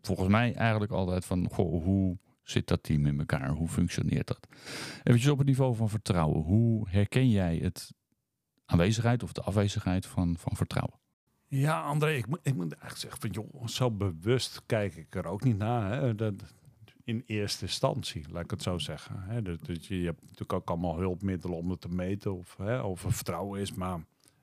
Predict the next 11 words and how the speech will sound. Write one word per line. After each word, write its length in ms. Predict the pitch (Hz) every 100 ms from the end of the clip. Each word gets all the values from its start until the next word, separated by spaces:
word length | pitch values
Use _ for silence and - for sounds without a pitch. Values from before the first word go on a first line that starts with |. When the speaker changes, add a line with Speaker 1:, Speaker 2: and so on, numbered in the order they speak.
| _
Speaker 2:
ja, 220 | _ 110 -
als 320 | - 117 107
je 100 | 107
ergens 380 | 95 95 - 87
binnenkomt, 760 | 95 107 101 - 87 87 - -
dan 140 | 95
krijg 340 | 87 110 107 95
je 60 |
gelijk 360 | 85 - 110 98
al 180 | 76 82
een 280 | 85 80